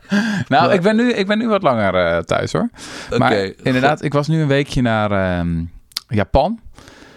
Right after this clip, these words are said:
Speaker 1: En, eh, ik weet niet, ben je daar wel eens geweest?
Speaker 2: Nee, tuurlijk niet. Ik
Speaker 1: Nee,
Speaker 2: ga
Speaker 1: ja.
Speaker 2: toch niet op vakantie?
Speaker 1: Nee, nee, nee, nee, nee.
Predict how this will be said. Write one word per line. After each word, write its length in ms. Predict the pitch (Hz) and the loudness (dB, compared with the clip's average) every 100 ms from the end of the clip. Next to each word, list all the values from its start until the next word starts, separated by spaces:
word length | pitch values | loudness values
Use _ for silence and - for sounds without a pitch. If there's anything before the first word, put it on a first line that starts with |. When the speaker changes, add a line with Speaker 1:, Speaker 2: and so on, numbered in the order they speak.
| - - | -20 -12
Speaker 1:
En, 280 | - 107 107 | -4 0 2
eh, 300 | 98 95 95 | 2 0 0
ik 80 | 101 | -2
weet 100 | 127 | -2
niet, 120 | 139 | -2
ben 60 | 143 | -2
je 60 | 143 | -2
daar 80 | |
wel 20 | 165 | -2
eens 120 | 160 | -4
geweest? 400 | - 247 - - _ | -6 -8 -10 -18 _
Speaker 2:
Nee, 240 | 104 95 | -4 -4
tuurlijk 260 | 92 110 98 | -4 -4 -4
niet. 260 | 98 95 - | -6 -6 -12
Ik 100 | - | -10
Speaker 1:
Nee, 200 | - 82 | -4 -2
Speaker 2:
ga 80 | 101 | -2
Speaker 1:
ja. 60 | |
Speaker 2:
toch 120 | 101 98 | -2 -2
niet 120 | 95 | -4
op 80 | 90 | -6
vakantie? 360 | - 98 104 | -6 -4 0
Speaker 1:
Nee, 200 | 90 87 | 0 -2
nee, 120 | 85 | -2
nee, 220 | 85 80 71 | -4 -4 -6
nee, 300 | - - 135 | -8 -10 -8
nee. 320 | 92 - | -8 -8